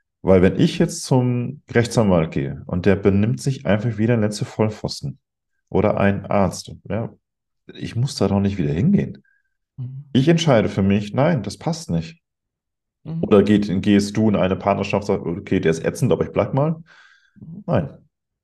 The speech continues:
Speaker 1: Ja, vielleicht mag man jetzt der eine oder andere denken, das ist doch nicht das Gleiche. Nee, natürlich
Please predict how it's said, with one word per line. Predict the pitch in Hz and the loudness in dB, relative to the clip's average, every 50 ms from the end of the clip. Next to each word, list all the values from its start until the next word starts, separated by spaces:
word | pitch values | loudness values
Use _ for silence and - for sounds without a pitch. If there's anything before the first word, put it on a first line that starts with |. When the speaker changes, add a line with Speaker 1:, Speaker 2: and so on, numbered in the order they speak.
| _ _ _ _ _ _ _ - | _ _ _ _ _ _ _ -4
Speaker 1:
Ja, | 90 104 120 - | -2 -2 -2 -4
vielleicht | - - 101 98 101 101 | -2 2 4 4 6 4
mag | 101 95 | 4 2
man | 98 95 | 2 2
jetzt | 92 92 90 - | 2 0 -2 -2
der | 90 85 | -2 0
eine | 85 98 98 | 0 0 0
oder | 95 90 90 | 2 0 0
andere | 92 87 87 | 0 0 0
denken, | 87 92 92 - 90 90 85 87 85 _ | 0 0 0 -2 -4 -10 -10 -12 -16 _
das | - - | -20 -14
ist | 71 71 78 82 - - | -12 -10 -10 -10 -8 -8
doch | 71 | -8
nicht | 73 69 - | -8 -8 -10
das | - - | -8 -4
Gleiche. | - 71 82 82 - - 67 - - | -2 0 0 -2 -4 -8 -12 -12 -10
Nee, | - 76 82 | -6 -4 -4
natürlich | 80 80 - 107 98 | -2 0 2 2 2